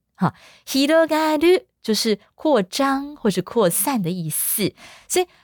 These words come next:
学生以外にも就是在学生之外呀，也在扩散当中哦。今や、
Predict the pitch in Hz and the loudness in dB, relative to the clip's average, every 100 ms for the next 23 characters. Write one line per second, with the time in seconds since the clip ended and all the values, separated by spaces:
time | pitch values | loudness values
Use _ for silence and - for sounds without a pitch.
0 | _ - 254 - - 320 330 330 240 196 | _ -2 -2 0 0 0 2 0 2 2
1 | 190 233 403 523 494 320 165 - 269 - | 0 0 2 2 2 2 2 -2 -4 -2
2 | 427 381 254 208 247 247 - 339 349 415 | 0 0 0 -2 -2 -2 0 2 2 2
3 | 427 254 156 139 - - 196 180 139 - | 2 2 2 -2 -6 -4 0 2 2 0
4 | 285 - 320 269 302 262 277 302 294 302 | -2 0 0 0 0 -2 -4 -4 -4 -2
5 | 262 254 254 285 _ _ - - - - | -2 -2 -4 -8 _ _ -20 -20 -18 -20
6 | - - 285 381 359 240 175 165 | -14 -4 0 2 2 2 2 2